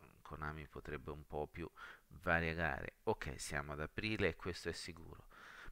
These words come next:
però decisamente un po' più di varietà nei premi e nella tipologia delle challenge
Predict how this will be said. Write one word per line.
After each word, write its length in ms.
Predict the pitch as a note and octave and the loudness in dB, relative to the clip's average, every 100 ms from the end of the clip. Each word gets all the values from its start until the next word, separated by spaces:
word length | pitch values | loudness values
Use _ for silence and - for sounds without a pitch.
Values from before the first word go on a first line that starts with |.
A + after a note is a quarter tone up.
| - | 6
però 280 | C3 G2+ - | 8 10 6
decisamente 1300 | G2+ G2+ - G#2+ G2 G2 F#2 E2 D#2+ - E2+ D#2 - - - - - | 2 0 2 0 2 2 2 -2 -4 0 2 2 0 -20 -20 -18 -10
un 120 | A2 | -4
po' 120 | - | -2
più 160 | E2 F2+ | 0 0
di 120 | F2 | 2
varietà 480 | E2+ D#2+ F2 - E2+ | 2 4 4 6 6
nei 180 | E2+ E2 | 6 0
premi 500 | - D#2 E2 E2 E2 | 0 4 4 4 0
e 40 | |
nella 280 | D#2 D#2+ E2 | -4 0 0
tipologia 540 | E2 - E2+ E2+ E2 D#2+ | 0 -2 0 0 0 0
delle 200 | D#2+ D#2+ | 0 -2
challenge 560 | - C#2 D2+ D#2+ D2 | -2 -2 -2 -4 -6